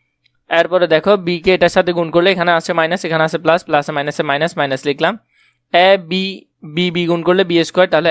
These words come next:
এ বি স্কয়ার হবে, এ বি স্কয়ার লিখে ফেললাম। এরপরে বি, এখানে আছে বি, এখানে আছে বি স্কয়ার, তাহলে বি আর বি স্কয়ার মিলে বি কিউব হবে, সামনে প্লাস, দোনোটার সামনে, তাই এখানে প্লাসে প্লাসে প্লাস বসে গেল।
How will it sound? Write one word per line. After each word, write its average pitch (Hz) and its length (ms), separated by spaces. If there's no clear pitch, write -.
এ - 20
বি 156 80
স্কয়ার 160 300
হবে, 156 160
এ - 80
বি 147 60
স্কয়ার 147 240
লিখে 139 180
ফেললাম। 147 200
এরপরে 165 260
বি, 170 120
এখানে 165 300
আছে 170 160
বি, 185 100
এখানে 160 240
আছে 151 200
বি 156 60
স্কয়ার, 139 260
তাহলে 156 220
বি 160 180
আর 170 140
বি 165 60
স্কয়ার 190 300
মিলে 196 140
বি 165 80
কিউব 156 260
হবে, 127 120
সামনে 160 220
প্লাস, 170 200
দোনোটার 165 360
সামনে, 175 260
তাই 156 160
এখানে 156 220
প্লাসে 143 260
প্লাসে 139 300
প্লাস 147 160
বসে 131 220
গেল। 113 80